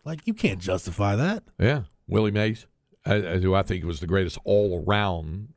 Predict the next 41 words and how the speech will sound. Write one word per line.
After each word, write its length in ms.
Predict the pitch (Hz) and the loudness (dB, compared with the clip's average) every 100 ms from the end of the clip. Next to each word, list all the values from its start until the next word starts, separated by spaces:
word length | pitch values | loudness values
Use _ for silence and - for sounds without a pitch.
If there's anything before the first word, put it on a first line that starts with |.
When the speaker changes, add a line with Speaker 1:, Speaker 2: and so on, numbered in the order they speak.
| 80 | -6
Speaker 2:
baseball 340 | 82 78 90 | -4 -2 -4
player 160 | 80 85 | -2 0
of 60 | 76 | 0
all 140 | 76 | -4
time. 160 | - 76 | -4 -4
That's 120 | 82 | 2
Speaker 1:
You 100 | 220 | 2
Speaker 2:
just 100 | 143 | 4
Speaker 1:
go, 80 | 190 | 4
Speaker 2:
my 120 | 196 | 4
Speaker 1:
go 100 | 233 | 4
Speaker 2:
vote. 60 | 208 | 4
Speaker 1:
down 120 | 190 | 4
the 80 | 175 | 4
list. 320 | 220 151 - - _ | 2 2 -2 -16 _
Someone 260 | - 254 226 | 2 4 4
goes 140 | 208 | 2
to, 80 | 202 | 2
you, 320 | 208 214 170 | 0 -2 -4
someone 240 | 165 302 294 | -2 0 0
goes 120 | 254 | 0
sit 100 | 262 | 2
there 180 | 254 220 | 4 6
with 100 | 202 | 4
a 60 | 147 | 2
straight 280 | 226 202 | 2 2
face 200 | 202 180 | 2 0
and 80 | 143 | 2
tell 140 | 180 190 | 2 2
me 100 | 165 | 2
they 220 | 190 185 | 4 4
didn't 180 | 190 156 | 2 0
think 200 | 175 139 | -2 0
Tony 220 | 175 170 | 2 2
Gwynn 240 | 143 170 | 2 2
was 80 | 165 | 2
a 60 | 143 | 2
Hall 140 | 156 | 2
of 80 | 143 | 0
Famer? 280 | 156 156 160 - | 0 -2 -4 0
Speaker 2:
Right. 400 | 92 73 - | 0 0 -6